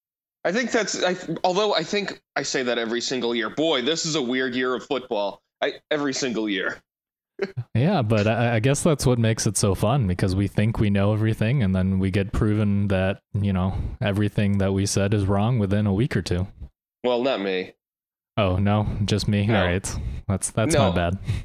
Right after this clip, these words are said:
Speaker 1: Mostly Dan.
Speaker 2: Oh, well, of course. I mean, that's, that's to be expected, though.
Speaker 1: Uh-huh.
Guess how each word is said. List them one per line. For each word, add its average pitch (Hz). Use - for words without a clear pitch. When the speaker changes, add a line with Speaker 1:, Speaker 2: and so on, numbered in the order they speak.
Speaker 1:
Mostly 170
Dan. 123
Speaker 2:
Oh, 95
well, 98
of 101
course. -
I 107
mean, 92
that's, 98
that's -
to -
be 98
expected, 90
though. 90
Speaker 1:
Uh-huh. 135